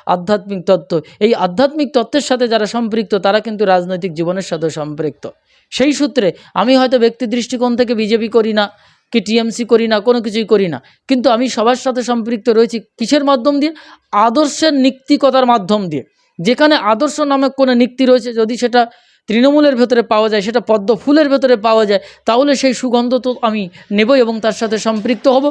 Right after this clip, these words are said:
এবং তা আমাকে গ্রহণ করতে হবে। যদি তৃণমূল, যদি তৃণের যে ফুলটা বা পদ্ম ফুলটা যদি দুর্গন্ধযুক্ত হয়, তাকে পরিষ্কার পরিচ্ছন্ন করার দায়িত্ব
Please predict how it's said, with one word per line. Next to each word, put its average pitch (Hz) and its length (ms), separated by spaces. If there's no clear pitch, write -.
এবং 262 220
তা 262 120
আমাকে 233 240
গ্রহণ 220 300
করতে 190 280
হবে। 143 140
যদি 247 280
তৃণমূল, 262 640
যদি 226 300
তৃণের 247 420
যে 262 120
ফুলটা 240 420
বা 208 140
পদ্ম 220 320
ফুলটা 240 380
যদি 220 200
দুর্গন্ধযুক্ত 247 800
হয়, 185 220
তাকে 208 240
পরিষ্কার 233 420
পরিচ্ছন্ন 240 480
করার 240 280
দায়িত্ব 214 300